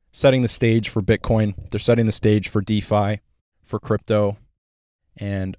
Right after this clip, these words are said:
ultimately, we need to see cryptocurrencies succeed. We need to see them take their rightful place, uh, in the markets. And I think this year and next year are gonna be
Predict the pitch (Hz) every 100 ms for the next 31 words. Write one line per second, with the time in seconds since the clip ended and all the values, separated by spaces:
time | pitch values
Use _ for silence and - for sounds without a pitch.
0 | - 120 - 110 113 107 104 - 104 110
1 | 101 98 - 104 101 101 - _ _ _
2 | _ _ _ - - 107 - 107 101 -
3 | 98 - 101 - - 107 104 - _ _
4 | 107 107 95 98 - 104 104 98 95 95
5 | 90 - - 110 - 101 98 95 - 95
6 | - 107 104 - - - _ _ _ -
7 | 90 85 - 113 101 98 104 113 104 -
8 | - _ _ _ - 117 113 131 110 107
9 | 117 - 120 120 123 117 - _ 110 107
10 | 110 - - 117 110 113 _ _ _ _
11 | - 104 104 104 98 104 101